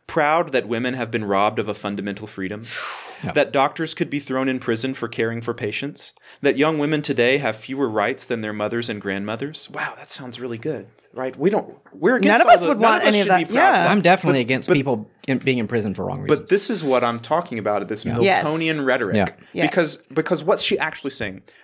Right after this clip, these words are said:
Speaker 1: Are you proud that women across our nation are emotionally impacted because they cannot kill their children?
Speaker 3: Right.
Speaker 1: Are you proud that women have been told that they cannot kill their children?
Speaker 3: Right.
Speaker 1: That doctors could be thrown in prison for killing children?
Speaker 2: Right.
Speaker 3: Mm.
Speaker 1: That young women today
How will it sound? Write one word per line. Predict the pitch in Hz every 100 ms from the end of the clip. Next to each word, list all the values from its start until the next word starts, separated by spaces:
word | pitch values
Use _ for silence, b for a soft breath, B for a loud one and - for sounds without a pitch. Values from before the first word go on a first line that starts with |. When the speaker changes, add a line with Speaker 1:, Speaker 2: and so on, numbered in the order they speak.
| b -
Speaker 1:
Are | 143
you | 196
proud | 196 147 156 139
that |
women | 117 123 123
across | 117 117 110
our | 110
nation | 98 95 - 107 98 - _ _ _
are | 113 98 -
emotionally | 107 98 104 107 90
impacted | 95 98 95 95
because | 90 95 87
they | 92
cannot | - 90 90
kill | - 85
their | 85
children? | - 76 76 80 - -
Speaker 3:
Right. | 190 170 - b b
Speaker 1:
Are | 127
you | 165
proud | 190 - 120 131 123 110
that | 110
women | 104 110 113
have | 110
been | 104 101
told | 98 98 95 95 -
that | 92
they | 98
cannot | - 101 101
kill | - 92
their | 95
children? | - 85 92 104 - _ b b b
Speaker 3:
Right. | 196 196 175
Speaker 1:
That | 151 -
doctors | 113 120 147 139
could | - 131
be | 131
thrown | 127 120
in | 117
prison | 113 104 120 127 151 -
for | - 139
killing | 127 120 117
children? | 107 101 131 156
Speaker 2:
Right. | 156 214
Speaker 3:
Mm. | 220 214 202 190
Speaker 1:
That | 151
young | 139 160 165
women | 160 170
today | 151 127 127 147 185